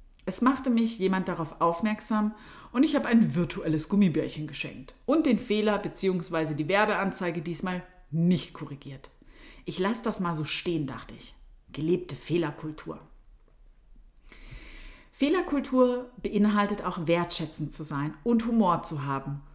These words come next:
und nicht mit dem Finger auf andere zu zeigen. Annika, eine ehemalige Teilnehmerin des Ausbildungsprogramms zur Tanzpädagogin für Kinder, schrieb mir einmal vor ganz langer Zeit,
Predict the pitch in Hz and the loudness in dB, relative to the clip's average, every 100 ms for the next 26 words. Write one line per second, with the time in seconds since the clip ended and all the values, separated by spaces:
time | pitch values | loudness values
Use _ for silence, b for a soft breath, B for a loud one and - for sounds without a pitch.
0 | b b - 180 135 175 214 226 - 165 | b b -2 -2 2 6 6 4 0 -4
1 | 160 143 - 196 180 165 165 156 - 151 | -2 -4 0 2 4 2 -2 -4 -4 -2
2 | 156 156 147 143 - 151 - 135 131 147 | 0 0 -2 -6 -14 -14 -12 -12 -10 -12
3 | 147 - b b b b b b b - | -14 -18 b b b b b b b 2
4 | 330 320 151 185 214 196 196 170 214 233 | 6 6 4 2 2 2 2 2 2 4
5 | 196 170 170 196 202 196 175 170 156 - | 2 0 0 2 4 2 0 -2 -4 0
6 | 165 180 202 202 185 - 175 180 180 170 | 0 0 -2 -2 -2 -6 -6 -4 -2 -4
7 | 180 - 190 190 - - 180 165 151 151 | -6 -2 -2 -2 -4 -4 0 0 0 -2
8 | 160 - 160 - 208 202 202 - 220 226 | -4 -6 -4 0 2 2 0 2 4 4
9 | 208 160 175 175 - 202 - 214 214 233 | 0 -2 -4 -4 -2 -2 0 4 6 8
10 | 233 233 240 226 208 196 196 190 - 151 | 6 4 0 2 2 2 0 -2 0 -2
11 | - | -2